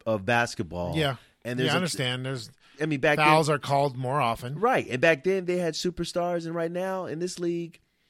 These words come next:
Speaker 1: in the, this era of basketball in the N B A, there's superstars.
Speaker 2: Yeah.
Speaker 1: And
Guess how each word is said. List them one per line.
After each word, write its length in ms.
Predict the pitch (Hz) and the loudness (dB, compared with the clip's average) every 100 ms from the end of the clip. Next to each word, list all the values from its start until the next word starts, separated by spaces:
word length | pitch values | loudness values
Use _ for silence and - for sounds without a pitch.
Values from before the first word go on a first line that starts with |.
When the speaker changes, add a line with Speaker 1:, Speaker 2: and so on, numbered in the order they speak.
| _ _ _ | _ _ _
Speaker 1:
in 180 | - 127 | -6 -2
the, 160 | 123 127 _ | -2 -4 _
this 200 | 143 160 - | -4 -4 0
era 320 | 139 135 131 | 2 2 0
of 180 | 120 117 | -2 0
basketball 540 | 131 131 - 127 127 | 0 0 -4 -4 -2
in 60 | 123 | -2
the 120 | 113 | -6
N 80 | 120 | -4
B 160 | 120 | -2
A, 120 | 127 | -2
there's 220 | 135 147 - | -2 -4 -4
superstars. 800 | 202 143 - 107 73 - - - | -6 -8 -4 -4 -4 -8 -14 -4
Speaker 2:
Yeah. 180 | 247 170 | -2 -2
Speaker 1:
And 240 | 123 113 | -4 -8